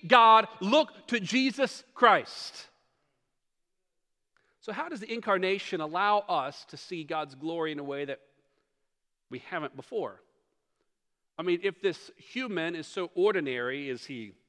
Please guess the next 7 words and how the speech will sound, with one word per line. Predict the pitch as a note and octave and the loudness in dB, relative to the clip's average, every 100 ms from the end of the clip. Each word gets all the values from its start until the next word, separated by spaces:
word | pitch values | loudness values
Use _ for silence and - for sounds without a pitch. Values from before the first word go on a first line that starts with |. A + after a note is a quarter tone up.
| _ _ | _ _
glorious? | B2+ A2+ B2+ F#3+ A3+ - - _ _ _ _ _ _ _ _ _ _ _ _ _ _ _ _ - | -12 -10 -8 -10 -12 -16 -20 _ _ _ _ _ _ _ _ _ _ _ _ _ _ _ _ -8
Well, | F#3 | -6
verse | B3 A#3+ - - _ | -6 -8 -12 -20 _
fourteen | G3+ A3 - F#3+ E3+ | -4 -4 -2 -2 -2
describes | D#3 - - E3+ E3+ D#3+ C#3 B2 C#3+ - - _ _ _ - | -8 -14 -16 -4 0 2 0 -4 -12 -18 -20 _ _ _ -12
the | D#3 | -6
shape | - - - F#3+ C3+ - | -4 -2 -2 -2 -4 -12